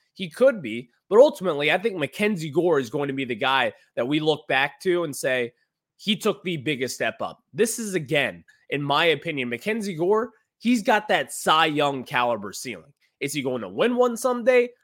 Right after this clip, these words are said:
I don't know. He's got a lot of things to work on going forward. But being a lefty pitcher with the elite stuff that he has had, the strikeout rate, the walk rate, even being a little inflated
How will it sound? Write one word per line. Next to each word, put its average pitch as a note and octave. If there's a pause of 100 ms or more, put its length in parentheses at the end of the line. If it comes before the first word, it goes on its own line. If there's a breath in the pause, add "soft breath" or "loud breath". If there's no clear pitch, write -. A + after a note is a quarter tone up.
(180)
I A#3+
don't B3+
know. A3
He's C#3
got F3+
a E3
lot E3+
of E3+
things E3+
to C#3
work D#3
on B2+
going A#2+
forward. F#3 (340)
But D3
being A#3+ (180)
a E3
lefty C#3+
pitcher A2
with G#2+ (120)
the B2+ (200)
elite C3+
stuff -
that C#3
he C3+
has A#2
had, A2 (260 soft breath)
the D#3
strikeout D#3
rate, G2+
the C3
walk E3
rate, A#2+ (220 soft breath)
even D#3
being D#3
a C#3
little D3
inflated C#3